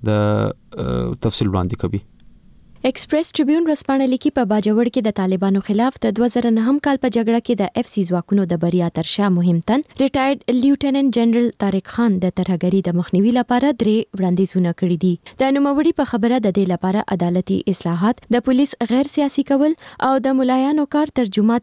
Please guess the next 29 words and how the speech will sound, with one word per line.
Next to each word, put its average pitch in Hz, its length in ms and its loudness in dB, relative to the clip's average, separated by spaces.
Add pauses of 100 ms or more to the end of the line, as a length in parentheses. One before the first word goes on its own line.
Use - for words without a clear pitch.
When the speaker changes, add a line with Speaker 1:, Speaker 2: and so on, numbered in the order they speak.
Speaker 2:
ته 214 240 0
محدود 240 320 0
ساتل 190 320 -2 (220)
ضروري 202 380 2
دي. 160 60 -2 (300)
د 277 160 0
بریتانیې 294 480 0
د - 160 -2
آکسفورډ 302 460 -2
او - 0 - (120)
کیمبرج 302 380 0
پوهنتونونو 254 640 2
د 202 160 2
ګډو 233 240 2 (220)
لیکچرو 226 400 0 (100)
له 180 140 0
لړۍ 190 260 0
څخه - 320 -4
په 175 140 0
یو 233 180 2
کې - 300 -2
طارق 247 280 -2
خان 311 200 0
د 233 120 -2
ترهګرۍ 208 380 0 (100)
په 160 60 -4
اړه 170 220 -4
خبرې 185 280 0
کړې 165 180 -2